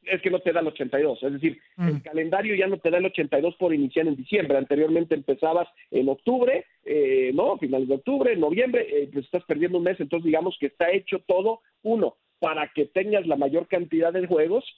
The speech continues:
Speaker 1: y además, pues eso, eso hay que tenerlo muy presente. Yo sé que, eh, uno dice, "No, los Juegos Olímpicos se realizaron", no, bueno, estás también abriendo esa ventana, eh, de que para muchos jugadores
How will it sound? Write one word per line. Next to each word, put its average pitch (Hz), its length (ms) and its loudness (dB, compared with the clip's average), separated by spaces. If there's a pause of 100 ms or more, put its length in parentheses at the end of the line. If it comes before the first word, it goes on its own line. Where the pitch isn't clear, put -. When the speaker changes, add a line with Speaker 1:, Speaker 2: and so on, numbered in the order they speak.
Speaker 1:
y 202 140 0
además, 214 440 0 (360)
pues 180 180 -6
eso, 269 240 -4
eso 233 180 -2
hay 285 60 2
que 233 120 -8
tenerlo 240 280 -2
muy 262 140 -2
presente. 233 560 -2 (180)
Yo 202 200 0
sé - 200 -2
que, 196 280 0 (120)
eh, 151 140 -2
uno 220 240 2
dice, 233 180 -2
"No, 262 180 2
los 262 140 0
Juegos 254 260 0
Olímpicos 214 560 -2
se 185 60 -2
realizaron", 175 400 2
no, 262 100 2
bueno, 262 220 0 (220)
estás 220 340 -2
también 240 300 -2
abriendo 233 340 2
esa 233 160 -2
ventana, 190 560 -2 (240)
eh, - 80 -10
de 160 140 -2
que 160 120 -6
para 151 220 -2
muchos 285 380 -4
jugadores 170 480 2